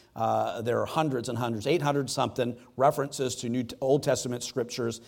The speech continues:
Uh, of course, our Savior, uh, quoted them seventy-eight times himself, uh, in the Gospels. And so, uh, the Old Testament,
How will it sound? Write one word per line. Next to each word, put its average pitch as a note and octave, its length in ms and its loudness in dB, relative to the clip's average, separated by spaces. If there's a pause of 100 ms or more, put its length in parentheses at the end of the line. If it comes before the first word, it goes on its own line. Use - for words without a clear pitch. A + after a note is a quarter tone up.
(220)
Uh, A2 320 0
of G#2+ 80 -10
course, A2+ 320 0
our A2 100 2
Savior, A#2+ 540 2 (260)
uh, G#2+ 160 -4
quoted A2+ 400 2
them A2+ 260 0
seventy-eight B2+ 480 0
times A#2 360 -4
himself, A2+ 520 0 (240)
uh, A2 340 2
in A2+ 160 0
the G#2+ 60 0
Gospels. B2+ 560 4
And A#2 140 -4
so, D3 320 8 (220)
uh, A#2 160 -2
the C3 200 4
Old E3+ 280 8
Testament, C3 520 2